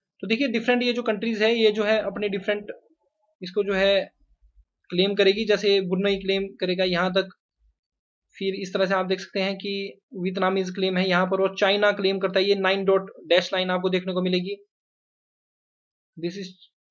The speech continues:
और Malaysian claim रहता है इस तरह से। तो different countries जो इस तरह से क्लेम करती है साउथ China सी में, और dispute का कारण है parcel और स्पार्टले आइलैंड्स, इस तरह से आपके यहाँ इसमें located है। तीनों board को एक बार जो है map में locate कर लेते हैं। This is our loving India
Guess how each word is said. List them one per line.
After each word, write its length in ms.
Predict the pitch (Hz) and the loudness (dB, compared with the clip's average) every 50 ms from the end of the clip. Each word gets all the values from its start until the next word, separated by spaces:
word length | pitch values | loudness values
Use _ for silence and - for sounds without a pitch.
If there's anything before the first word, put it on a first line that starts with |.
| - 269 | -8 -2
और 180 | 185 185 185 | 0 0 0
Malaysian 520 | 190 190 190 190 190 208 202 202 - 220 202 | 0 0 0 2 2 2 2 2 0 -2 -2
claim 260 | 202 196 196 196 196 | 0 0 0 2 2
रहता 220 | 190 185 180 190 185 | 2 2 2 2 0
है 60 | 190 | 0
इस 140 | 185 185 - | 0 -2 -2
तरह 140 | 185 185 | 0 0
से। 160 | 185 190 190 190 | 0 0 -4 -4
तो 1500 | 190 - _ _ _ _ _ _ _ _ _ _ _ _ _ _ _ _ _ _ _ _ _ _ _ _ _ _ - 180 | -6 -14 _ _ _ _ _ _ _ _ _ _ _ _ _ _ _ _ _ _ _ _ _ _ _ _ _ _ -6 -4
different 320 | 185 190 - 226 226 220 | -4 0 0 0 2 2
countries 240 | 220 214 214 214 196 | 0 -2 -2 -2 0
जो 100 | 202 196 | 0 0
इस 100 | 190 190 | 0 0
तरह 120 | 190 190 | -4 -4
से 160 | 180 185 196 | -2 -2 -4
क्लेम 260 | 185 190 196 190 190 180 | -2 0 0 0 0 0
करती 260 | 185 180 175 226 208 | -2 -2 -2 -2 0
है 240 | 190 196 196 190 - | 0 0 0 0 -4
साउथ 200 | - - 185 180 | -4 -2 0 0
China 200 | 180 185 180 180 | 2 2 2 2
सी 160 | 180 185 190 | 0 0 0
में, 240 | 185 190 202 202 - _ _ _ _ _ _ - | 0 -2 -2 -4 -8 _ _ _ _ _ _ 2
और 120 | 170 180 180 | 2 4 4
dispute 340 | 185 185 - - 220 214 202 | 2 -2 -2 0 0 2 4
का 100 | 208 202 | 4 4
कारण 240 | 196 190 190 190 190 | 4 4 2 4 2
है 100 | 208 202 - - - | 2 2 0 0 2
parcel 280 | 190 190 190 196 196 | 2 2 2 2 0
और 80 | 196 190 | 0 0
स्पार्टले 360 | 185 - 190 185 180 185 190 | 0 0 -2 0 0 2 2
आइलैंड्स, 500 | 185 185 185 185 190 185 180 180 - _ _ _ - - | 2 2 2 0 -2 -4 -8 -10 -16 _ _ _ -10 -10
इस 160 | 165 165 - | -10 -4 -2
तरह 120 | 190 180 | 0 0
से 80 | 180 185 | 2 0
आपके 180 | 175 175 190 185 | 0 0 0 0
यहाँ 160 | 180 180 180 | 0 0 -2
इसमें 220 | 180 180 190 185 | -2 -4 -2 0
located 320 | 180 175 180 190 180 190 180 | 0 0 0 0 -2 0 0
है। 100 | 196 196 196 _ _ _ - - _ _ _ _ _ - - - - - _ - - _ _ _ _ _ - | 0 -2 -4 _ _ _ -20 -20 _ _ _ _ _ -2 -2 -2 -2 -20 _ -20 -20 _ _ _ _ _ -2
तीनों 180 | 208 220 226 | 2 4 4
board 200 | 190 202 214 208 | 6 6 6 6
को 80 | 202 214 | 6 4
एक 80 | 208 208 | 4 6
बार 140 | 208 208 | 4 4
जो 100 | 190 202 | 4 2
है 60 | 208 202 | 0 2
map 180 | 196 196 196 | 2 2 2
में 100 | 196 202 196 | 2 2 2
locate 300 | 196 185 196 202 190 196 | 2 2 2 2 2 2
कर 80 | 196 | 0
लेते 180 | 202 190 196 208 | 0 2 0 0
हैं। 80 | 226 | 0
This 180 | 226 208 196 208 | 0 -4 -6 -6
is 120 | 208 190 | -2 -2
our 160 | 202 185 196 196 | 0 0 2 2
loving 300 | 196 190 190 202 196 202 | 2 2 2 2 0 0
India 280 | 202 196 208 233 269 | 0 2 2 2 0